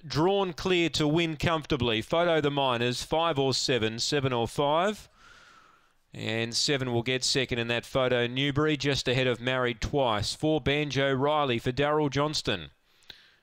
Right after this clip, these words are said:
Runs sixteen seventy-three and defeats the odds-on Pop Newbury. And, uh, number five, Married Twice, gets third. So Newbury, he was fair away. He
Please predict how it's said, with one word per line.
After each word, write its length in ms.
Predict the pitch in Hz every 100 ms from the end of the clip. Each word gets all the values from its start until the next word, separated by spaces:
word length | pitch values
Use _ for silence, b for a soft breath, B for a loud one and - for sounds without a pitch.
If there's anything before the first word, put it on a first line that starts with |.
| B -
Runs 360 | 117 123 123
sixteen 580 | - 185 - 175 160 156
seventy-three 1000 | 135 165 143 135 123 - 151 147 139 143
and 340 | 117 117 127 -
defeats 600 | 123 - 151 147 - -
the 340 | 127 123 120
odds-on 480 | 143 139 143 139 127
Pop 260 | 147 131
Newbury. 640 | 139 143 143 131 135 208 208 - _ b b b b b b _
And, 440 | 104 107 107 110 110
uh, 40 | 113
number 200 | 120 110
five, 380 | - 123 113 110
Married 340 | 120 117 110
Twice, 440 | - 135 127 123
gets 340 | - 117 - -
third. 460 | 143 147 117 85
So 320 | - 120 117 120
Newbury, 500 | 147 165 151 156 165
he 80 |
was 180 | 151 135
fair 380 | - 196 202 185
away. 440 | 156 143 151 202
He 340 | 190 165 151